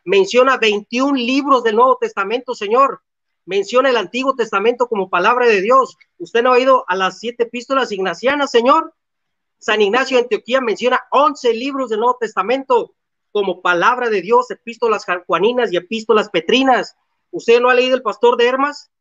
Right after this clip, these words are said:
¿El Pastor de Hermas no ha leído la, el, la epístola a Bernabé? ¿Usted no ha leído la Didaché?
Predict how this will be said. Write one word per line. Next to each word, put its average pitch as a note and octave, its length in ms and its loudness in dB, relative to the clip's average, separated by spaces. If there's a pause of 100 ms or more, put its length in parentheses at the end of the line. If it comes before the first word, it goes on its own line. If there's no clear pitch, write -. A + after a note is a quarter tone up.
(240)
¿El E3+ 140 -12
Pastor G3+ 340 -2
de A#3+ 120 4
Hermas C4+ 380 -2
no G3 100 -4
ha A#3 60 2
leído B3 220 0
la, G#3 220 0 (220)
el, E3+ 320 -8
la E3 180 -4
epístola A#3 400 -2
a G#3+ 40 0
Bernabé? G#3 560 -4 (540)
¿Usted G3+ 240 -2
no A#3+ 100 2
ha A#3+ 40 4
leído B3 260 2
la A3 100 2
Didaché? G3+ 600 0